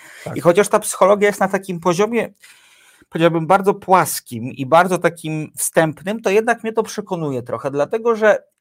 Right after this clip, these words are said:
Speaker 2: jeżeli wyobrazimy sobie tego bohatera, pomyślimy o nim trochę jak o maszynie, która jest zaprogramowana na coś, o to on faktycznie mówi takie głupoty, trochę takie zaprogramowane głupoty mówi do siebie.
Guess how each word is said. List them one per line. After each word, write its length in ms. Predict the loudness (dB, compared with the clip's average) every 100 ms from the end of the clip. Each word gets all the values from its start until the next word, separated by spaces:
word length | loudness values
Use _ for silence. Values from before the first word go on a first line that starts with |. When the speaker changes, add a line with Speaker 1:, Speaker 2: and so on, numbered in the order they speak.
| -6
Speaker 2:
jeżeli 320 | -4 -4 -4
wyobrazimy 500 | -4 0 0 -2 -8
sobie 220 | -4 -4
tego 220 | -4 -6
bohatera, 480 | -6 -4 -4 -2 -4
pomyślimy 640 | -4 -6 -6 -10 -8 -4
o 120 | -2 -4
nim 160 | -6
trochę 220 | -12 -8
jak 200 | -8 -8 -8
o 20 |
maszynie, 520 | -8 -8 -8 -8 -8
która 180 | -6 -6
jest 80 | -4
zaprogramowana 680 | -6 -6 -6 -6 -4 -6
na 160 | -6 -8
coś, 360 | -8 -8 -10 _ _ _ -10
o 80 | -2
to 140 | 0
on 100 | 0
faktycznie 840 | -2 -4 _ -6 -6 -8 -8 -8 -10 _ _ _ _
mówi 360 | -4 -2 -2 -4
takie 260 | -6 -6
głupoty, 520 | -8 -4 2 2 2 -6
trochę 260 | -4 -2
takie 260 | 0 0 0
zaprogramowane 800 | 0 0 0 0 0 0 -2 -4
głupoty 480 | -8 -8 -10 -14 -14
mówi 220 | -12 -10
do 100 | -10
siebie. 340 | -6 -6 -6